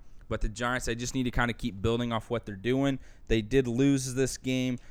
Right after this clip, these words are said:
so we're gonna go ahead and move on to our next matchup that I have notes on. That's something I'm a little bit more impressed with myself this <laughs> week, honestly, or this time around doing the solo show,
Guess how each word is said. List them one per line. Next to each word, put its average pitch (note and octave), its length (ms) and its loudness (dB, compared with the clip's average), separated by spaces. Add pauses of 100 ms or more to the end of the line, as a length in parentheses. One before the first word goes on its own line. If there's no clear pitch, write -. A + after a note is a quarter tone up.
(120)
so A#2+ 140 0
we're B2 160 4
gonna C3+ 140 0
go C3 100 2
ahead C3 180 2
and B2 80 0
move B2+ 160 2
on A#2+ 160 0
to B2+ 140 -2
our A#2 100 0
next A#2+ 320 -2
matchup A2+ 360 -4
that A2+ 100 0
I A2 60 4
have A2 220 -2
notes A2 360 0
on. G#2 220 -2
That's B2+ 160 -4
something E3 280 -6
I'm B2 100 -2
a A#2 40 0
little B2 180 0
bit B2 140 -4
more A#2+ 160 -6
impressed A#2 340 -4
with A#2 140 -12
myself G#2 480 -6
this A2+ 260 2
<laughs> C#3 80 10
week, B2+ 220 4
honestly, G#2 580 0 (320)
or G#2+ 140 0
this C3+ 200 4
time A#2 220 0
around G#2+ 260 -2
doing G#2+ 200 0
the G2 80 -2
solo G#2+ 440 -2
show, G2 340 -2